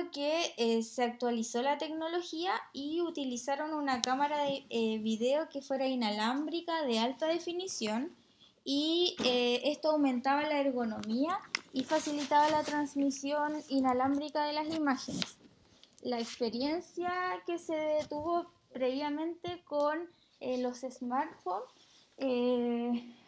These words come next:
para realizar la laparoscopía y la histeroscopía fue valiosa para poder desarrollar esta nueva aplicación. Eh, la técnica se utilizó, eh,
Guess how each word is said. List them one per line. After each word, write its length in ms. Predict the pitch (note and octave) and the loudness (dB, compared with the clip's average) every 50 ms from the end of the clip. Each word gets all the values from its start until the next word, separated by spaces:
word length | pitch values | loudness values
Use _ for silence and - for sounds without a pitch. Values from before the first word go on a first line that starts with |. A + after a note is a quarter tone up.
| - _ - | -16 _ 0
para 240 | B3+ B3+ B3+ B3+ A#3+ | 2 4 4 4 2
realizar 380 | B3 B3 A#3+ A#3 A#3 C4 B3+ | 2 2 0 0 0 -2 -2
la 120 | C4+ C#4 D4 | -2 0 0
laparoscopía 880 | D4 D4 C#4+ D4+ D#4 D#4+ D#4+ - - D4+ D4 C#4 D#4 D4+ D#4 D#4+ E4 D#4+ | 0 0 0 -2 -4 -4 -6 -8 -8 -8 -8 -8 -8 -8 -4 -2 -2 -2
y 80 | D#4+ | -2
la 140 | D#4+ D#4 D#4 | -4 -6 -8
histeroscopía 840 | D#4+ D#4 - - D#4+ D4+ D#4 D#4 - D4+ D4 C#4+ - D4 D#4+ D#4+ E4 | -8 -10 -10 -8 -6 -6 -8 -8 -6 -6 -6 -6 -6 -6 -4 -4 -4
fue 360 | E4 - - D4 D4 D4+ D4+ D4+ | -6 -6 -4 0 2 4 4 4
valiosa 640 | D4+ C4+ A#3+ A#3 B3 C#4 D#4 - F4 E4+ E4+ E4+ | 4 4 4 4 2 0 0 0 -4 -4 -4 -4
para 340 | D4+ D4 D#4 D#4 E4 E4+ F4 - - _ _ - _ _ _ _ - | -2 -2 0 0 -2 -4 -6 -8 -16 _ _ -20 _ _ _ _ -2
poder 280 | - C#4 C#4 C#4 C#4 | 2 4 4 4 4
desarrollar 880 | D4 D4+ C#4 - D4 C#4 C#4 C#4+ C#4 C4+ C#4 C#4+ C#4+ C#4+ D4 D4 D4+ C#4+ - _ _ _ _ - | 0 -2 0 2 2 2 4 2 0 2 2 2 2 2 2 0 -2 -6 -14 _ _ _ _ -8
esta 300 | - C#4 C4 - - D4 | -8 -8 -6 -4 -2 0
nueva 540 | C#4+ C#4 C#4+ C#4+ C#4+ C#4 C#4 C#4 C#4 - - | 2 4 4 4 4 4 4 4 4 4 4
aplicación. 720 | C#4 C4 C#4 C#4+ C#4+ C4+ D4+ D#4 D4+ - B3+ A3 - - - _ _ _ _ _ _ _ _ _ _ _ _ _ _ _ _ _ - - _ _ _ - | 2 0 0 -4 -4 -2 -2 -4 -4 -4 -4 -6 -6 -6 -14 _ _ _ _ _ _ _ _ _ _ _ _ _ _ _ _ _ -20 -20 _ _ _ -2
Eh, 160 | A#3+ A#3 A3+ | -2 0 0
la 200 | A#3 A3+ A3+ A3+ | 2 0 0 0
técnica 520 | C4 C4+ C#4 D4+ D#4 E4+ E4+ - F#4 F#4 G4 A4 - - | 0 0 0 0 -2 -6 -6 -2 0 2 2 2 0 -2
se 80 | D#4+ D4 | -4 -6
utilizó, 720 | C4 C#4 C4 B3+ B3 B3+ A#3+ - C#4+ C#4 D4 D#4 D4+ - - - _ _ _ _ _ _ _ - | -4 -2 -2 -2 -2 -4 -2 0 2 4 4 4 2 0 -4 -16 _ _ _ _ _ _ _ -8
eh, 1000 | B3+ A#3 A3+ A3+ A3+ A3+ A3+ A3+ A3 A3 A3 A3 A3+ A3+ A3+ A3+ A3+ A3 A3 A3+ | -4 -2 0 0 2 2 0 0 0 0 0 -2 -2 -2 -2 -2 -2 -2 -4 -6